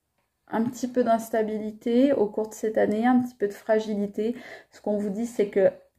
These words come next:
pour beaucoup, l'année deux mille vingt-trois ne vous a pas épargné, hein. Faut, voilà, faut, faut être un petit peu honnête. Euh, pour beaucoup de, d'entre vous, l'année deux mille vingt-trois, bon, euh, euh, ça n'a pas été terrible. Il y en a même certains pour qui ça a été la cata, certains, certaines, hein.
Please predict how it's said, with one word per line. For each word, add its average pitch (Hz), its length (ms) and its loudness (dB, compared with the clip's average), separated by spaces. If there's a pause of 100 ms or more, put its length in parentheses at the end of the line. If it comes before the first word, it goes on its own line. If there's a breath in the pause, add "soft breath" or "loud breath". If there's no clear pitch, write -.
(300)
pour - 140 -12
beaucoup, 240 320 2
l'année 214 300 4
deux 196 120 2
mille 202 200 4
vingt-trois 196 400 -2
ne 202 100 0
vous 190 240 -2
a 185 80 2
pas 208 400 -6
épargné, 190 560 -2
hein. 165 160 -2
Faut, 180 600 -6 (380 soft breath)
voilà, - 200 -12 (180)
faut, 170 400 -10
faut 175 220 -8
être 165 200 -6
un 170 120 -4
petit 165 180 -10
peu 156 360 -2
honnête. 196 520 2
Euh, 160 540 0
pour - 160 -10
beaucoup 226 520 2
de, 165 300 0
d'entre 160 320 -4
vous, 190 180 -2
l'année 190 280 0
deux 175 100 -2
mille 156 220 0
vingt-trois, 220 400 2
bon, 208 380 0
euh, 143 80 -2 (600 loud breath)
euh, 185 320 -4
ça - 200 -6
n'a - 60 -6
pas 202 140 2
été 196 240 0
terrible. 220 360 4
Il - 20 0
y 185 40 0
en 165 120 -2
a 165 60 0
même 214 260 0
certains 233 340 -4
pour 233 160 -4
qui 240 140 -6
ça 247 120 -4
a 160 40 0
été 170 200 0
la 226 120 6
cata, 208 360 -2
certains, - 400 -8
certaines, 185 520 -4
hein. 202 100 -8